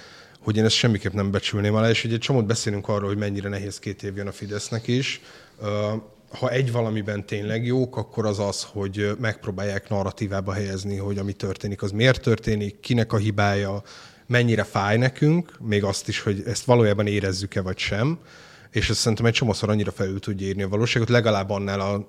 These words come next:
az ilyen törzs szavazó rétegnél, aki, aki mindenképpen kell a Fidesznek, hogy én nem vagyok benne biztos, hogy minden megszorítással együtt is annyira rossz két év jön a Fidesznek. De ez a, a, a legcinikusabb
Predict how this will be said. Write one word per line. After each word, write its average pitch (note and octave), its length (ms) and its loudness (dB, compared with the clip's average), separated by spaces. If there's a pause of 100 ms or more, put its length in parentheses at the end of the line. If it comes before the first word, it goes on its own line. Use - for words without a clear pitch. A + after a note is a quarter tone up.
(140)
az G2+ 100 -4
ilyen G#2+ 260 0
törzs A2 240 6
szavazó G2 420 -4
rétegnél, F#2+ 500 -6
aki, G2+ 400 -6 (360)
aki G#2+ 200 -6
mindenképpen G#2 600 0
kell B2+ 160 0
a A#2+ 60 0
Fidesznek, B2+ 500 -2
hogy A2 300 0 (300)
én A#2+ 60 -6
nem C#3 120 -4
vagyok G2 140 -6
benne F#2 140 -8
biztos, F#2 360 -10
hogy G2+ 160 -6
minden G#2+ 320 -2
megszorítással F#2 680 -10
együtt F#2 320 -10
is - 160 -8
annyira F#2+ 380 -10 (140)
rossz G2 180 -10
két F#2+ 240 -10
év F#2+ 140 -10
jön F#2+ 120 -8
a G2 40 -10
Fidesznek. G2+ 520 -10 (460)
De G2+ 100 2
ez G#2 180 4
a, A#2 100 4
a, A#2+ 360 2
a C3 40 6
legcinikusabb G#2 880 0